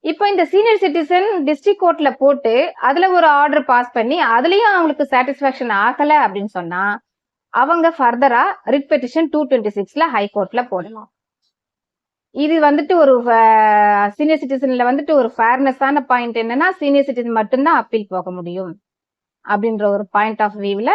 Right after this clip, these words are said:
அந்த ஆக்ட கொண்டு வந்திருக்காங்க. So, பெட்டிஷன் கொடுக்கறவங்க ஆர் டி ஓ கிட்ட கொடுத்து, அதுக்கப்புறம் தான் அப்பீல் டிஸ்ட்ரிக்ட் கலெக்டர் கிட்ட கொடுக்க முடியும். நீங்க டிஸ்ட்ரிக்ட் கலெக்டர் கிட்ட டைரக்டா கொடுத்தாலும் கூட,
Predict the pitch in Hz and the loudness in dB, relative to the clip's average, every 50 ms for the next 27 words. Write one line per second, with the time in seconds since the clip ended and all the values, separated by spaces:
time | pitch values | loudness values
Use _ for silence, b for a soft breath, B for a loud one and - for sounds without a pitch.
0 | 466 - - - 208 214 196 170 170 202 214 220 - 220 202 - 190 190 190 202 | 0 -2 -4 -6 -8 -6 -6 -4 -2 -2 -2 -2 -4 -8 -6 -6 -6 -6 -4 -6
1 | 185 185 190 185 - 190 190 190 202 240 294 381 403 _ _ _ _ _ _ _ | -6 -6 -10 -10 -6 -6 -6 -4 -2 -2 -2 -2 -4 _ _ _ _ _ _ _
2 | _ _ _ _ _ _ _ _ _ _ _ _ _ - - 339 392 466 480 - | _ _ _ _ _ _ _ _ _ _ _ _ _ -4 0 0 2 2 0 -4
3 | - _ _ _ _ _ - 262 262 370 392 - 381 339 - 302 285 277 277 269 | -8 _ _ _ _ _ -2 -2 -2 -2 -6 -4 -4 -2 0 0 0 2 2 2
4 | 262 262 285 330 453 453 - - - 226 226 226 226 240 233 226 226 _ - 226 | 2 2 2 4 2 2 2 2 0 0 0 2 2 0 0 0 -2 _ -8 -8
5 | 220 - 240 233 240 247 392 480 508 - - - 214 208 208 - 214 208 - 233 | -4 -2 -2 -4 -2 -2 -2 -2 -2 -4 -4 -6 -4 -4 -2 -4 -4 -4 -2 -4
6 | 254 294 381 359 - - 196 190 - - 339 415 453 370 285 233 220 220 _ - | -2 -2 -2 -4 -4 -6 -8 -8 -6 -6 -4 -4 -4 -6 -10 -8 -8 -10 _ -8
7 | 233 226 214 190 180 185 202 196 202 311 - 208 190 185 - 180 180 175 170 165 | -6 -6 -4 -6 -6 -8 -12 -8 -8 -8 -6 -6 -8 -8 -8 -10 -10 -10 -12 -12
8 | - 220 269 294 302 277 254 285 285 285 330 311 320 311 294 277 277 285 254 262 | -8 -6 -4 -2 -2 -2 -2 -4 -4 -4 -8 -4 -2 0 -2 0 -2 -4 -4 -2
9 | 254 311 320 277 254 247 247 254 247 247 - 285 277 277 262 262 262 - 277 277 | -4 -4 -2 0 2 2 2 2 0 -2 -2 -2 -2 0 -2 -4 0 0 0 0
10 | 269 240 220 - 214 220 262 330 - | 0 -2 -4 -4 -4 0 0 0 0